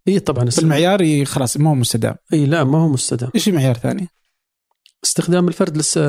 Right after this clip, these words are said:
Speaker 1: عدد الأمتار في القطاع السكني. أنا طيب،
Speaker 2: مم.
Speaker 1: أنا الآن ثلاثين سنة الجاية، منين أوفر سكن للناس؟ التسعة مليون هذول اللي
Speaker 2: كبيرة
Speaker 1: حيزور-
Speaker 2: السعودية.
Speaker 1: إيه، بس تطوير الصحراء غير ممكن الآن، زي السبعينات والثمانينات، صعب جدًا. صعب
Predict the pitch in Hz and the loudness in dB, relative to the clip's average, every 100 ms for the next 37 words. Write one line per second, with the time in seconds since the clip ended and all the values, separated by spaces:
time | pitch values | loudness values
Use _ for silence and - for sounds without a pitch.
0 | 139 143 143 135 147 139 131 - 160 - | 0 0 0 0 -2 0 -2 -2 -6 -6
1 | - 156 139 - - 120 147 _ - 160 | -6 -4 -2 -4 -4 -6 -8 _ -4 -2
2 | 160 175 170 135 131 123 123 170 175 170 | 0 0 0 0 -2 -2 0 0 2 0
3 | 180 180 160 - - - - 170 180 143 | 0 0 -2 -6 -20 -6 -2 0 0 0
4 | 147 127 123 117 139 175 180 160 - 139 | 0 0 0 0 0 2 2 0 -2 -4
5 | - 151 123 120 117 117 - _ _ _ | -4 -2 -2 0 -2 -4 -8 _ _ _
6 | - - 143 135 135 131 123 131 127 127 | -8 -4 -2 0 0 0 0 0 -2 -2
7 | - 277 208 156 151 160 147 151 165 _ | 0 2 2 2 0 -2 0 -2 -4 _
8 | - _ _ - 170 147 - - 165 139 | -20 _ _ -6 -4 -4 -8 -6 -4 -4
9 | - 127 165 151 165 202 - 139 117 120 | -4 -4 -2 -2 -2 -4 -2 -2 -2 -2
10 | 117 131 127 - 135 123 123 - - 123 | -2 -2 -2 -2 -2 0 -2 -4 -4 -2
11 | 117 - 180 143 - 160 143 - _ _ | -2 -4 -6 -6 -8 -8 -10 -10 _ _
12 | _ _ _ _ _ _ - 190 | _ _ _ _ _ _ -4 -4